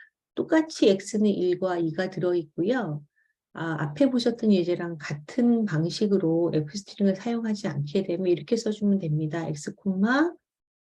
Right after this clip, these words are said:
플러스 콤마, Y는, X 플러스 Y는 입니다. 이렇게 써주면 되거든요. 그럼 이제 따옴표가 여러 번 나오게 되겠죠.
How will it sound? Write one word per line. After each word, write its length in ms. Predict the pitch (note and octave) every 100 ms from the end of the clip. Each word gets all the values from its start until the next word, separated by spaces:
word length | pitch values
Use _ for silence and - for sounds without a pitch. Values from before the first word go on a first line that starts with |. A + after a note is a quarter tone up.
| _
플러스 460 | - A3 G#3 G3+ G3
콤마, 640 | - G3 F#3+ A#3 D4 E4 -
Y는, 1600 | D#3+ D#3 D#3+ G3 C4 F4 E4 _ _ _ _ F3+ F3+ G#3+ D4 F4 - _
X 280 | E3 - -
플러스 400 | - F#3+ F3 D3+
Y는 800 | F3 D3+ D3+ D#3 D#3 G#3 C#4+ C#4+
입니다. 560 | F3 E3 F3 F3+ B3 E4+
이렇게 220 | D3 E3
써주면 420 | E3 F3+ F#3+ F#3
되거든요. 680 | F3+ D3 D#3 D3+ E3 G#3 D4+ - - - - _ _
그럼 180 | - F#3
이제 180 | F3+ F#3
따옴표가 960 | A3+ C#4+ D4+ D4+ B3 A3+ G3+ F#3+ F3+
여러 240 | D3+ D#3 F3+
번 140 | F#3
나오게 420 | D#3 C#3 D#3 F3+
되겠죠. 680 | E3 D#3 D3+ - D3+ F3 G#3+